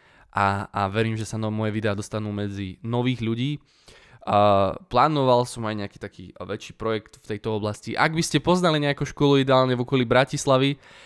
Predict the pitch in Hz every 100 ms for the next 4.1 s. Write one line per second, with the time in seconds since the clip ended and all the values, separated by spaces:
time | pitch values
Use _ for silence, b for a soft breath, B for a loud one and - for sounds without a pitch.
0 | B B - 165 156 147 147 147 147 139
1 | 139 131 135 131 135 127 123 139 135 135
2 | 127 113 143 165 139 131 123 123 120 120
3 | 113 110 110 104 165 202 - 147 143 139